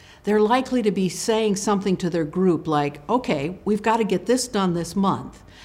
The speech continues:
But in the context of doing that, we're gonna learn the following things. I want you to discover this." So this sense of discovery and curiosity and ability to teach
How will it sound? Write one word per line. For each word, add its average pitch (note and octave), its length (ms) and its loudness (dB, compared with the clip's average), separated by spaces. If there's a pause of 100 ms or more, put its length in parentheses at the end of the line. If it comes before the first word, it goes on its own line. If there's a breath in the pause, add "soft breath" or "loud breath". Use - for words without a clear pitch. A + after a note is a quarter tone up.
(140 loud breath)
But G3+ 120 4
in G#3+ 160 6
the G3 100 0
context C4 720 0
of F3+ 160 -4
doing A#3+ 340 4
that, C#3 300 -2
we're G#3 100 4
gonna G#3+ 200 0
learn G#3 320 2
the E3+ 80 0
following D#3 520 -2
things. D3 480 -12
I F#3+ 80 -2
want G#3+ 280 -2
you F#3+ 60 -2
to E3+ 120 -6
discover D#3 680 -4
this." - 580 -6 (480 loud breath)
So A#3 200 2
this A3 360 2 (180)
sense C#4 640 2
of F3 260 0
discovery F3 840 0
and D3 160 -4
curiosity G3 880 0
and C#3+ 140 -2
ability G3+ 480 2
to - 180 -8
teach - 560 -6